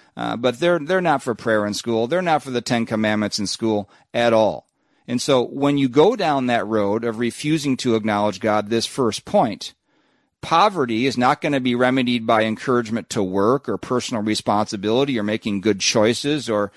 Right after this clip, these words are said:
or individual charity w-, with the proclamation of the gospel, but redistribution of wealth by taxing income producers and giving welfare benefits to those with no spiritual counsel,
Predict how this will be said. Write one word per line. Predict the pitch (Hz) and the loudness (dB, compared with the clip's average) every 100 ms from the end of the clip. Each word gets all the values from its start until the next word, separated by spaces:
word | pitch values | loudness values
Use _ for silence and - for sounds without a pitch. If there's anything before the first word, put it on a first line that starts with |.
| - - - | -18 -20 -2
or | 120 110 | 2 2
individual | 107 135 131 123 113 107 | 2 0 2 0 0 -2
charity | - - 110 123 127 139 | -2 2 2 2 0 -2
w-, | 131 113 117 131 | -2 -6 -8 0
with | 131 127 | 2 2
the | 123 | -4
proclamation | - 131 123 123 110 110 - | 0 0 2 0 -2 -2 -2
of | 110 | -4
the | 104 | -2
gospel, | 98 104 110 170 | 0 0 0 -2
but | 131 127 | 0 0
redistribution | - 135 156 170 - 143 135 139 151 | 0 -2 0 0 -2 0 0 0 -2
of | 123 | 2
wealth | 190 127 - | 2 0 -2
by | 113 107 - _ _ | -2 -2 -6 _ _
taxing | - 123 127 131 123 | 0 0 2 0 0
income | 131 139 139 | 0 0 0
producers | 131 135 135 147 175 175 - _ - | 2 2 2 0 -2 -2 -10 _ -6
and | 131 120 | -4 -2
giving | 117 143 135 135 113 | 2 2 2 0 2
welfare | 131 143 139 147 135 | 4 4 2 0 2
benefits | 120 127 127 139 131 | 0 0 0 -2 -2
to | 165 | -2
those | 123 123 127 120 _ - | 2 4 2 0 _ -2
with | 143 - | -2 0
no | 143 151 170 | 0 2 2
spiritual | 160 - 147 143 139 131 | -2 -4 0 2 2 -4
counsel, | - 151 143 139 123 113 | -4 -2 -2 -2 -2 -2